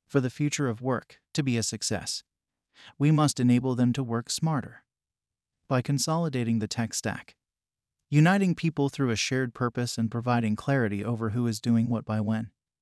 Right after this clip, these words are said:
individuals, teams, entire organizations can begin to thrive. And with that, Top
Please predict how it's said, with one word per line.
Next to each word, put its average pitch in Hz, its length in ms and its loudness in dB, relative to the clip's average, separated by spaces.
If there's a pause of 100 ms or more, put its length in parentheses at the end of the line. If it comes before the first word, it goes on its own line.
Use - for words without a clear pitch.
(380)
individuals, 131 800 0 (140)
teams, 151 440 2 (720)
entire 180 480 2
organizations 131 840 0
can 131 180 2
begin 110 320 0
to 123 100 -2
thrive. - 560 -4 (880)
And 131 120 2
with 139 160 2
that, 117 280 -2 (180)
Top 208 240 0